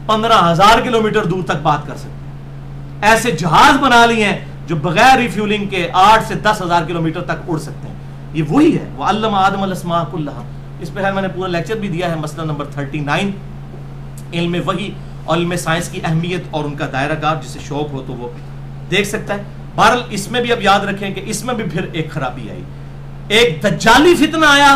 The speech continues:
اور ایک جذباتی فتنہ۔ یہ بھی آپ سمجھ لیں، دجالی فتنہ یہ کہ روح سے آنکھ بند کر لی، revealed نالج سے آنکھ بند، صرف دنیا کو matter کی نظر سے دیکھا،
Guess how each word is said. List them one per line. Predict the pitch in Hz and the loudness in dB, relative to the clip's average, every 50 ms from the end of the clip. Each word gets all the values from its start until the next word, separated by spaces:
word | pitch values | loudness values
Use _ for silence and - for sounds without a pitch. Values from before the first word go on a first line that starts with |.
| 262 - | 6 4
اور | 202 190 196 | 2 2 2
ایک | 208 196 156 - | 2 0 0 -2
جذباتی | 185 170 139 135 180 170 165 - 165 | -2 -2 0 2 2 2 0 0 -4
فتنہ۔ | 151 143 - - - - - - - - | -6 -8 -10 -12 -12 -14 -14 -10 -6 -4
یہ | 185 214 | -4 -2
بھی | 208 208 170 | -2 -2 -2
آپ | 143 - | -2 -2
سمجھ | - 135 - - - | -4 -10 -12 -12 -12
لیں، | - - - - - - - - - - - - - - - 196 | -12 -14 -14 -14 -14 -14 -14 -14 -14 -14 -14 -14 -14 -4 0 0
دجالی | 196 196 - 240 262 294 330 339 294 | 0 2 4 6 6 6 6 6 6
فتنہ | 277 277 - 277 277 269 | 4 2 2 4 4 4
یہ | 262 262 247 247 247 247 - - - - - - - | 4 4 4 2 2 0 -2 -6 -10 -14 -14 -10 -6
کہ | - 185 | -4 0
روح | 185 180 262 302 254 | 2 4 6 6 4
سے | - - 220 | 4 4 4
آنکھ | 208 220 240 - | 6 6 4 4
بند | 185 185 254 269 262 - | 4 4 4 4 4 2
کر | 285 269 | 0 2
لی، | 254 262 262 254 247 - - - - 156 | 2 0 -2 -2 -4 -6 -10 -10 -6 -4
revealed | 170 185 180 240 262 254 233 | -2 0 0 0 0 0 2
نالج | 240 233 220 220 226 220 | 2 4 4 4 2 2
سے | - 214 214 | 2 2 4
آنکھ | 208 220 220 170 | 4 4 4 4
بند، | 165 226 254 233 - - - - - - - | 2 2 2 2 -2 -6 -10 -12 -14 -14 -6
صرف | - 220 220 233 156 143 | -2 0 0 0 2 2
دنیا | 214 220 226 240 240 | 0 0 2 0 0
کو | 240 233 233 | 0 0 0
matter | 190 170 170 196 202 - - 247 240 | 2 2 2 2 2 2 0 -2 -2
کی | 233 220 196 | -2 -2 -2
نظر | 180 170 151 160 165 | -2 -2 -2 -2 -4
سے | - 156 147 | -4 -6 -8
دیکھا، | - - - - - | -8 -10 -12 -12 -14